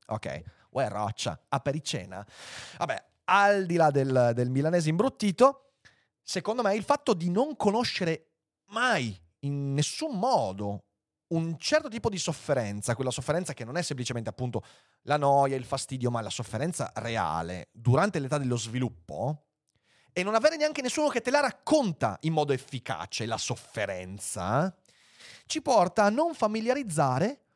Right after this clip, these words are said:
con quelle sensazioni che poi inevitabilmente vivremo, come Alessio, Marco e Roberto hanno vissuto, come io ho vissuto, come tutti vivremo.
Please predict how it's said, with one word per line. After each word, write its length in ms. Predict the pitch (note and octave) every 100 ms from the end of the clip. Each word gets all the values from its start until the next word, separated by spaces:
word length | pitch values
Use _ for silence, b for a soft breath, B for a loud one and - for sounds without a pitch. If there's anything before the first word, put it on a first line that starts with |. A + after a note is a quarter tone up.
| _ _ _ _
con 240 | - D4 D4+
quelle 380 | - A#3+ C3+ C3+
sensazioni 960 | G3+ G#3+ A3+ - - C3+ F#2+ A2 D3 -
che 140 | -
poi 320 | - A3+ G#3+ _ - D4+ G#4
inevitabilmente 1400 | E4 D#4 F4+ G#3 B3 - D4+ C#4 A#3 G#3+ F#3+ D#4+ C#4 C4
vivremo, 640 | B3 B3 F#3 C#4+ B3+ B2 G2
come 240 | D3 C#3+
Alessio, 480 | A#2+ F3 B3 - A2
Marco 260 | E3 A3+ G3
e 40 |
Roberto 440 | F3+ B3 B3+ D#3
hanno 220 | - C3 C3+
vissuto, 600 | C#3 - D3 A#2 - -
come 240 | - B2+
io 280 | D3 B3+ G#3
ho 20 |
vissuto, 340 | D3+ - C#4
come 260 | B3+ A#3 -
tutti 300 | D4 - G3+
vivremo. 540 | D#3+ F3 B3 E3 F#2+